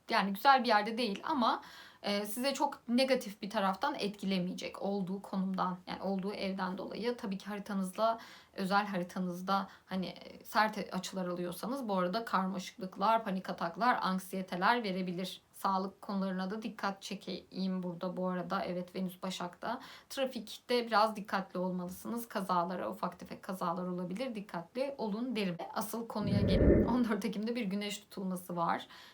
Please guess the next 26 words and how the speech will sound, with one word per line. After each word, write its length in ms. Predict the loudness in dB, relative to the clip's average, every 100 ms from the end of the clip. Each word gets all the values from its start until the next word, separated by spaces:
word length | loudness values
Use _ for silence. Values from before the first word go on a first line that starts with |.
| -8
Ee, 200 | -2 -2
Terazi 460 | 2 4 4 2 -2
Burcu'nda 500 | -2 -2 2 4 4
sizin 500 | 2 -2 -2 -4 -6 -20 -4
dördüncü 520 | 0 0 2 0 0 -2
evinizde. 640 | -4 -4 -4 -4 -2 -4 -2 -2
Ebeveynleriniz, 880 | 2 2 2 2 2 0 0 -2 -2
yuvanızla 560 | 0 0 0 -2 -2
alakalı 720 | 0 2 2 0 -2 0 -2 -2
gündemleriniz 640 | -2 2 2 2 -2 -4
olacak. 460 | -4 -4 -2 -2 -2
Onların 220 | -2 -2
sağlıklarıyla 800 | -2 -2 -2 -2 -2 -2 0 0
alakalı 380 | -2 -4 -4 -6
da 80 | -4
gündemleriniz 640 | 0 2 2 0 -4 -4
olacak. 420 | -4 -2 -2 -2 -8 -18 -12 -4
Evinizle 480 | 0 2 0 0
alakalı, 600 | -2 0 -2 -2 -4 -4
evinizi, 800 | -4 -2 -2 -2 -2 -2 -2 -4 -6 -20 -12 -2
e, 280 | 0 2 0 -2 -2 -2
güzelleştirmekle 1000 | 2 6 4 4 -2 -4 -4 -4 2 4
alakalı 480 | 4 4 0 0 2
belki 280 | 2 0
bu 60 | -6
taraftan 520 | 0 0 0 -6 -6